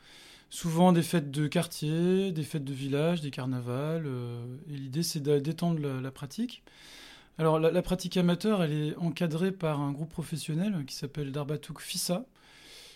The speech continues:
qui sera en résidence, euh, début novembre au hameau de la Rivière, euh,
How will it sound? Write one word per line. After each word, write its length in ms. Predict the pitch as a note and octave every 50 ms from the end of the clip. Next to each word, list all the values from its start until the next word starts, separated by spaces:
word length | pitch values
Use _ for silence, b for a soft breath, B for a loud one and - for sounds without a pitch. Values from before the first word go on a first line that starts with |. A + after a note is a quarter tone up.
| B B _
qui 140 | - - C#3
sera 180 | - - F3+ F#3
en 40 |
résidence, 600 | E3 F3 E3 D#3+ E3 D#3 E3+ E3+ F3+ F3 - -
euh, 80 | C#3 C3+
début 240 | C3+ D#3 C#3+ D#3+ D#3+
novembre 500 | D#3+ E3 D#3 D#3 E3 E3+ E3+ E3+ C#3+ C3
au 200 | C#3 C3+ C3+ C3+
hameau 180 | C3+ D#3 D#3
de 60 | D#3+ D#3
la 100 | D#3+ D3
Rivière, 460 | D#3 D#3 D3 C#3 D#3 D#3+ D#3+ E3 D#3
euh, 520 | D3 C#3 C3+ B2+ B2+ B2 A#2+ A#2+ A#2+ A#2+